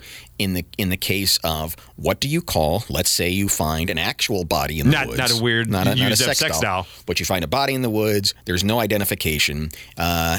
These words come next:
Speaker 1: and they take it back to the police station and they have to put a name to it. They always say, 'Well, this is a
Speaker 2: The
Speaker 1: John
Speaker 2: John
Speaker 1: Doe
Speaker 2: or a
Speaker 1: or a
Speaker 2: Jane
Speaker 1: Jane
Speaker 2: Doe.
Speaker 1: Doe.'"
Speaker 2: Okay.
Speaker 1: Right.
Speaker 2: Yeah, I,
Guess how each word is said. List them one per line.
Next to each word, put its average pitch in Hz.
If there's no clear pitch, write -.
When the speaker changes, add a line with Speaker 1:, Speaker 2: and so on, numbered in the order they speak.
Speaker 1:
and 82
they 80
take 104
it 110
back 90
to 82
the 76
police 135
station 92
and 85
they 80
have 87
to -
put 98
a 80
name 220
to 196
it. 196
They 139
always 127
say, 95
'Well, 85
this 85
is 92
a 101
Speaker 2:
The -
Speaker 1:
John 87
Speaker 2:
John 107
Speaker 1:
Doe 101
Speaker 2:
or 113
a -
Speaker 1:
or -
a 123
Speaker 2:
Jane 160
Speaker 1:
Jane 101
Speaker 2:
Doe. -
Speaker 1:
Doe.'" 123
Speaker 2:
Okay. 127
Speaker 1:
Right. 69
Speaker 2:
Yeah, 302
I, 208